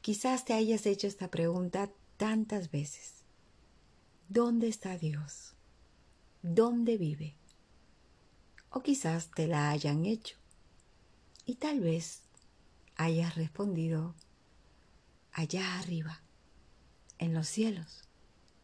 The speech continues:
Y lo señalaste. Señalaste a Dios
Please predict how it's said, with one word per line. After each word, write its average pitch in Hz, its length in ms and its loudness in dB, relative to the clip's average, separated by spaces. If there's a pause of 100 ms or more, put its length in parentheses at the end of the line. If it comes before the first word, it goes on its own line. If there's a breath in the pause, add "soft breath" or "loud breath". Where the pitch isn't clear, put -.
(1080)
Y 175 100 -4
lo 170 120 0
señalaste. 170 760 -2 (1160 loud breath)
Señalaste 226 800 2
a 233 80 0
Dios 185 480 -2